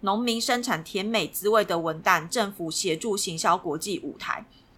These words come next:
主要是因为他们去年有销售一柜的文旦到加拿大，然后深受当地消费者喜爱。贸易商今年再加码订购五柜文旦，预计最快三十天后就可以在超市购买。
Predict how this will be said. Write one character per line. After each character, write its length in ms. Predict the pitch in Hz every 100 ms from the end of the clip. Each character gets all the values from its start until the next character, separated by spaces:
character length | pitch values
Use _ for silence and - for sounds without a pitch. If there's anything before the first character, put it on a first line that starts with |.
| _
主 120 | 220
要 100 | 233
是 160 | 330 330
因 80 |
为 100 | 330
他 100 | 311
们 140 | 269 240
去 200 | - 277
年 140 | 208
有 120 | 180 147
销 220 | 220 196
售 340 | 254 208 - -
一 80 |
柜 300 | 180 - 226
的 120 | 185 165
文 160 | 160
旦 180 | 190 185
到 160 | 180 175
加 180 | 175
拿 160 | 160 139
大， 240 | - 151 -
然 100 | 175
后 60 |
深 200 | 196 202
受 220 | 190 202 180
当 200 | 175 180
地 120 | 185
消 180 | 175 160
费 140 | 175
者 160 | 160 127
喜 260 | - - -
爱。 240 | - - - _ -
贸 180 | 233 233
易 40 |
商 220 | 233 220 220
今 140 | 214
年 160 | 196 165
再 160 | 202
加 240 | 202 202 196
码 240 | 175 139
订 280 | - 240 190
购 300 | 226 190 - _ -
五 140 | 170
柜 260 | - 226 180
文 200 | 156 147
旦， 200 | 233 180 - - _
预 120 | - 240
计 240 | 254 226
最 220 | - 233
快 220 | 208 220
三 180 | 190 196
十 140 | 202 170
天 220 | 190 190
后 140 | 190
就 120 | 185
可 140 | 185 180
以 80 | 139
在 180 | 156
超 200 | 165 160 160
市 200 | - 147
购 220 | 156 -
买。 80 | -